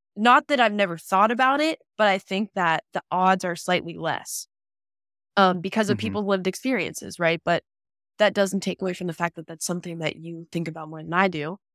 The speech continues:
Speaker 1: Um, but I think it says a lot that you do think about it, that it's something that's, like, on your mind. Um, and also,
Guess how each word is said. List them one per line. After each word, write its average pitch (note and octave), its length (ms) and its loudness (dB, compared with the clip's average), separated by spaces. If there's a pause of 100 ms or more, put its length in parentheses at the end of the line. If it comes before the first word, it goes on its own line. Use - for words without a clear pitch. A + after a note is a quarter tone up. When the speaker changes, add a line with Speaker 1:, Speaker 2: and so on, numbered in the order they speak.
(280)
Speaker 1:
Um, E3 460 2 (600)
but F#3 100 2
I G#3 80 4
think G#3+ 320 -6 (240)
it G3 160 2 (180)
says - 540 -2
a E3 60 -4
lot E3+ 260 -4
that F3+ 100 -14
you E3+ 120 -10
do E3 200 -10
think E3+ 260 -8
about C4+ 220 -10
it, E4+ 140 -10 (400)
that F#3+ 100 -2
it's - 100 -6
something F3 260 0
that's, E3 260 0
like, E3 180 -8
on E3+ 160 -2
your E3+ 100 -4
mind. E3 420 -4 (460)
Um, D#3 440 2 (520)
and G#3 200 0
also, G#3 580 0